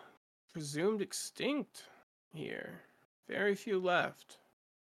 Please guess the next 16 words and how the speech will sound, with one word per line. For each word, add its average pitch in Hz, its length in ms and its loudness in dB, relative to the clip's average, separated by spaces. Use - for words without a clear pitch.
First, 220 260 6
I 190 80 6
thought 185 200 4
I 185 60 6
was 175 100 0
gonna 165 180 -2
be 165 120 0
able 165 140 2
to 156 80 -4
use 151 680 -4
blood 160 260 2
to 196 80 -16
take 151 280 -2
over 135 200 0
the 90 120 -8
Fae. - 480 0